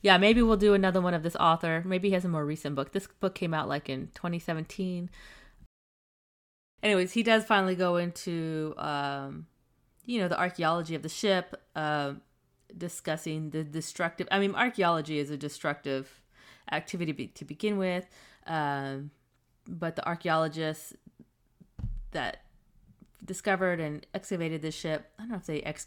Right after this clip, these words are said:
would say excavated. I, I don't know if they actually, I don't remember if they actually I'm sure it's still there in the water. I don't know. I don't remember what it said at the end of the book.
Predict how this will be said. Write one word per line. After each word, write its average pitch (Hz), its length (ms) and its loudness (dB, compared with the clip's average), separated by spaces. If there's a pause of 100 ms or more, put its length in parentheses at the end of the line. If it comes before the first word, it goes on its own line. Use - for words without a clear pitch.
(160)
would 156 180 -8
say 147 160 -2
excavated. 139 600 -8 (500)
I, 196 160 -10 (340)
I 196 60 -4
don't 202 80 -4
know 175 80 -2
if 160 60 -10
they 160 60 -6
actually, - 300 -10
I 208 60 -6
don't 240 80 -4
remember 151 240 -4
if - 80 -12
they 143 160 -2
actually 139 480 -6 (680)
I'm 220 80 -4
sure - 140 4
it's - 100 2
still 190 180 6
there 156 180 2
in 151 100 0
the 147 80 -2
water. 135 260 0
I 214 120 10
don't 196 100 8
know. 139 240 2
I 220 80 8
don't 226 120 6
remember 175 260 0
what 160 100 0
it 160 100 -6
said 143 120 -2
at 151 80 -2
the - 60 -10
end 180 100 0
of 190 40 0
the 190 60 2
book. 196 280 2